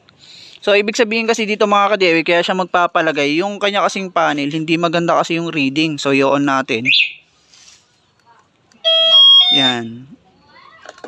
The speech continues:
Kung mapapansin nyo, seventy-two volts yung nakalagay dito. At, ah, kahit, ah, nabawasan na siya, seventy-two volts pa rin yung nakalagay niya.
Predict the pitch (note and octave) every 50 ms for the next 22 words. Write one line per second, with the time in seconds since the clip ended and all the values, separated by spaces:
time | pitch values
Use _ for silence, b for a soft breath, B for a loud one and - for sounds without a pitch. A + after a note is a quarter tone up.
0 | - - - _ _ _ _ _ - - D#3+ F3+ F#3 F#3+ F#3+ G3+ F#3 F#3 - G3
1 | F3 E3+ D#3 D3+ - E3 D#3 D3 D3+ D#3 D#3+ - E3 - E3+ D#3 D3 D#3 D3+ -
2 | - F#3 E3+ D#3+ D3 D3 D3+ D3 C#3 D3 C#3+ C#3 C#3 C3+ C3 - - B2 B2 C#3
3 | D3 _ B B B B B B B B B B B C#3+ C#3+ C#3+ - - D3+ D3+
4 | D#3 D3+ - F3 E3 E3 F3+ F3 E3 _ - E3+ D#3+ D#3+ D#3+ D#3+ D#3+ D#3+ D#3+ D#3+
5 | E3 E3 E3 D#3+ E3+ F3 E3+ E3 E3+ E3+ - E3+ E3 E3 - - C#3+ C#3 - -
6 | D#3 D3 D3 D3+ D#3+ - D#3 - D#3 D3+ D3 D3 D3 D3 - - D3+ C#3+ C#3+ C#3+
7 | C#3+ C#3+ C#3+ B2+ C3+ C3+ C3+ B2+ C3 B2+ B2+ B2+ C3 C3+ C3 C3+